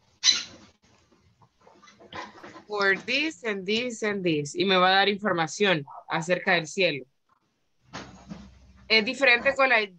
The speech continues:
yes, no question, ¿verdad? "Do you ha-, do you eat pizza?" Entonces, Rocío me dice, "No, I don't. No, I don't". Es diferente, porque ahí solo me está diciendo, "No,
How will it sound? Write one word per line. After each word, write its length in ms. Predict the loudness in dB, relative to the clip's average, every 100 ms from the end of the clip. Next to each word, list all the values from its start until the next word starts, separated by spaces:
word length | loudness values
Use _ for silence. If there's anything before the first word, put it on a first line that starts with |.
| _ -4
yes, 260 | -2 -2 -2
no 240 | -4 -4
question, 540 | -2 0 0 -4 -8
¿verdad? 340 | -8 -4 -2 -2
"Do 120 | -2
you 180 | 0 -2
ha-, 320 | 2 2 2 -2
do 100 | -6
you 220 | -6 -4
eat 220 | -6 -4
pizza?" 480 | -4 -4 -2 -4 -4 _ _ _ _ _ _ -20 -20 -20 -20 _ -4
Entonces, 600 | -2 0 0 2 2 0
Rocío 340 | -2 -2 -2
me 100 | 0
dice, 260 | -4 -4 -4
"No, 340 | -2 -2 -4 _ -2
I 220 | 0 0
don't. 340 | -2 -6 -6 -12 _ _ _ _ _ _ -20 -14
No, 200 | -4 -2
I 140 | -2 -4
don't". 240 | -12 -20 _ _ _ _ _ _ _ _ _ _ _ _ _ _ _ _ _ _ _ _ _ _ _ _ _ _ _ _ _
Es 120 | -6 -4
diferente, 560 | -2 0 2 0 -4
porque 260 | -6 -4 0
ahí 120 | 0
solo 180 | 0 -2
me 60 | -2
está 120 | -4
diciendo, 280 | -4 -2 -2
"No, 300 | -2 -4